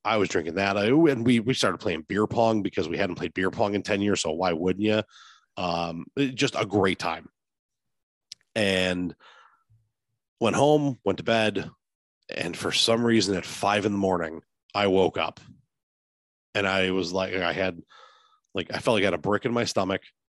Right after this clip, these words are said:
I had to go to the bathroom, and I felt like I had a gutter spike sticking out of the top of my head, which is a new thing for me. That was never part of my hangover.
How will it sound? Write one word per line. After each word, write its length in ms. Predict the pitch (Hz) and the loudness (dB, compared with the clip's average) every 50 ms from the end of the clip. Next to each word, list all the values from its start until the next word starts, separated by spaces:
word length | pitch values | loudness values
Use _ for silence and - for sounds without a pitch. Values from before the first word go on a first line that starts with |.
| _ _ _ - | _ _ _ -4
I 680 | 92 90 87 87 87 85 85 85 85 85 82 85 82 - | -2 -2 0 0 -2 -2 -4 -4 -6 -6 -6 -8 -8 -8
had 140 | - 92 87 | -8 -8 -8
to 60 | 92 | -6
go 100 | 87 95 | -6 -6
to 60 | 80 | -6
the 80 | 82 80 | -6 -6
bathroom, 560 | 80 98 110 104 - 120 113 110 113 113 110 _ _ _ _ _ _ _ _ _ _ _ _ - | -2 -2 -2 0 0 2 2 2 2 0 -4 _ _ _ _ _ _ _ _ _ _ _ _ -4
and 120 | - 101 95 | -2 0 0
I 160 | 95 98 87 | 2 0 0
felt 240 | - - 107 104 98 | 0 0 0 2 0
like 120 | 87 82 | 0 0
I 80 | 95 95 | 0 0
had 100 | 92 85 | 0 -2
a 40 | |
gutter 440 | 80 87 87 85 101 95 90 92 87 | -4 -8 -6 0 2 2 4 4 2
spike 340 | - - - 101 87 82 76 | 0 -2 -2 -2 -4 -2 -4
sticking 240 | - - - - 98 | -4 -4 -4 -4 -2
out 100 | 92 87 | -2 -2
of 40 | 87 | -2
the 80 | 85 - | -4 -6
top 240 | - - 87 80 | -6 -6 -6 -6
of 80 | - 92 | -6 -6
my 100 | 85 82 | -8 -6
head, 220 | 80 90 82 76 | -4 -4 -4 -4
which 160 | 80 87 - - | -4 -2 0 2
is 100 | 107 101 | 2 4
a 80 | 107 | 4
new 240 | 101 117 160 190 202 | 4 6 6 6 6
thing 320 | 165 - - 139 123 113 | 6 4 2 2 2 2
for 160 | 101 - 104 92 | 2 2 0 0
me. 220 | 85 82 78 78 | 0 -2 -4 -2
That 180 | 78 101 107 110 | 0 0 2 2
was 140 | 101 90 | 2 2
never 260 | 104 101 107 110 135 123 | 2 2 2 4 2 2
part 240 | - - 117 110 | 2 2 0 2
of 60 | 110 95 | 2 0
my 140 | 101 90 | 0 -2
hangover. 540 | 82 - 90 87 85 87 82 - - - - | -2 -2 -4 -4 -4 -4 -6 -6 -8 -14 -18